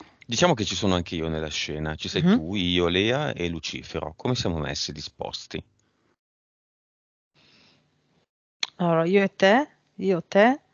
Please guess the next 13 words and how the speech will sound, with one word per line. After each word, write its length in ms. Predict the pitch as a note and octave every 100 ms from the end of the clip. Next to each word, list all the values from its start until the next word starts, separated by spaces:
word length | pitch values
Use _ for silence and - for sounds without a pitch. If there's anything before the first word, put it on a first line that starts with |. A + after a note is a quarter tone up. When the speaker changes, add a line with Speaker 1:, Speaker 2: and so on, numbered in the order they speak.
| _ _ - _ _
Speaker 2:
Lucifero 520 | F#3 F3+ - F#3 F#3
davanti 540 | G3+ G3+ F#3 F#3+ - -
e 100 | F#3
Lea 340 | F3+ F#3 F#3+ -
qua 200 | - F3
che 180 | - F3+
guarda. 540 | D#3+ C#3+ C#3+ D#3 D#3+ - _ _ _ _ _ _ _ _ _ _ _ _ _ _ _ -
Speaker 1:
Ok. 160 | B2+ - - - - - - _ - - - - _ _ _ _ _ -
Occhi, 440 | C#3 - - D#2+
come 200 | D#2+ A#2
son 180 | A2+ G#2+
fatti? 480 | F2+ D2 C#2+ - E2+ - _ _ _ _ - - _ _ _ _ _ _ _ _ _ _ _ _ _ _ _ _ _ _ _ _ _ _ - _ - - - _ _ _ _ _ - - - - - - - _ _ _ _
Speaker 2:
Allora, 240 | F3+ E3